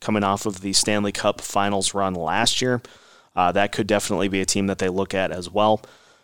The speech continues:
I guess the biggest question is, what do we consider the biggest need for this team? And, uh, you can look right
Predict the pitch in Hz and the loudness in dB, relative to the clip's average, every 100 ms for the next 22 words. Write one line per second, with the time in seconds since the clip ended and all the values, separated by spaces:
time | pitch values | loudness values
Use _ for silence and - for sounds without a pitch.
0 | _ _ _ - 135 160 - 131 92 143 | _ _ _ 0 4 6 6 4 4 2
1 | 233 240 - - 117 117 - 113 110 120 | 4 2 2 4 4 4 4 4 2 4
2 | 120 113 101 113 131 123 123 123 123 120 | 4 2 2 4 4 2 0 0 0 0
3 | 110 - 117 117 110 101 107 92 113 110 | 4 4 6 4 4 2 -2 0 0 0
4 | 104 - 101 117 127 113 - 113 104 101 | 2 2 2 2 2 2 0 0 2 2
5 | - - 117 107 107 - 107 104 101 95 | 0 2 2 2 0 -2 -4 -2 -2 -2
6 | 101 98 113 127 - 113 110 107 117 107 | -2 -2 -4 -4 -2 0 0 -2 -6 -6
7 | 107 123 165 165 - | 2 4 6 4 0